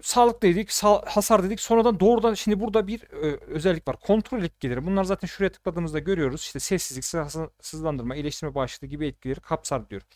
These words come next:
Maruz kaldılar yüzde elli ihtimalle bu etkiyi kaldırır. Bakın,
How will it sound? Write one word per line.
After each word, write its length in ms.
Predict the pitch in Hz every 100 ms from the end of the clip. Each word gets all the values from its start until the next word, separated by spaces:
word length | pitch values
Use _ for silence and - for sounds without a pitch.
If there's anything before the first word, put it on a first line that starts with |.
| - - _ _ -
Maruz 280 | 220 269 -
kaldılar 320 | 254 247 226
yüzde 340 | 202 220 240
elli 340 | 233 226 247 233
ihtimalle 680 | 208 - - 233 214 220 208
bu 100 | 226
etkiyi 300 | - 190 -
kaldırır. 680 | - 214 214 233 240 - _
Bakın, 280 | - 123